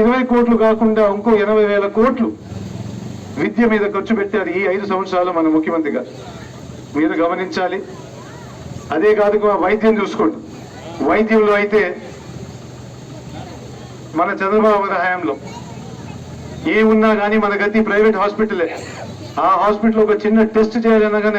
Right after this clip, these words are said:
ఐదు వేలు. మన ప్రభుత్వం వచ్చిన తర్వాత మీరందరూ గమనిస్తే మన గ్రామంలోనే ఒక విలేజ్ క్లినిక్ అని పెడుతూ ఒక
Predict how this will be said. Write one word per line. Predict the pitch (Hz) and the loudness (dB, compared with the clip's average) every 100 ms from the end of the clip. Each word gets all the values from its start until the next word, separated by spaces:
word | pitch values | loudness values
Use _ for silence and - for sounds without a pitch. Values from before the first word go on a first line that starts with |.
| 190 | -2
ఐదు | 190 | -2
వేలు. | 190 156 - - - - - - - - 151 170 | -2 -4 -8 -14 -16 -16 -16 -18 -18 -12 -2 2
మన | 220 | 2
ప్రభుత్వం | 226 240 247 247 240 | 4 2 2 2 2
వచ్చిన | 226 233 214 | 4 2 4
తర్వాత | 214 208 208 202 | 4 4 4 0
మీరందరూ | 190 196 214 208 196 | 0 0 0 2 0
గమనిస్తే | 196 196 - 202 214 - - - - - | -2 -4 -2 -2 -2 -6 -16 -16 -14 -4
మన | 143 175 214 220 | 0 2 4 4
గ్రామంలోనే | 208 208 220 208 202 202 220 - - - - - - - - | 2 4 4 4 4 2 0 -4 -16 -18 -18 -18 -18 -4 0
ఒక | 208 330 | 2 2
విలేజ్ | 214 220 214 | 4 4 4
క్లినిక్ | 208 220 214 | 2 2 2
అని | 196 185 | 0 -2
పెడుతూ | - 220 220 - - - - - - - - - - | 2 2 2 -2 -16 -18 -18 -18 -18 -18 -18 -16 -4
ఒక | 160 | 0